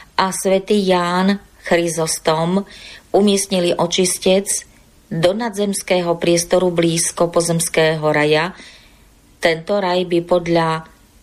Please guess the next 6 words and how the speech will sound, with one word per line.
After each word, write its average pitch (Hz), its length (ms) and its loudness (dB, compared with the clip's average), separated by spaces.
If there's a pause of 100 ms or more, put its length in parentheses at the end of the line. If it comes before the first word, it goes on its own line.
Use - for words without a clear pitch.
(140)
dohadov 160 880 0 (480)
mal 170 320 2
byť 170 420 -2 (380)
záhradou, 151 1120 0 (460)
ktorú 175 400 2
Boh 156 260 0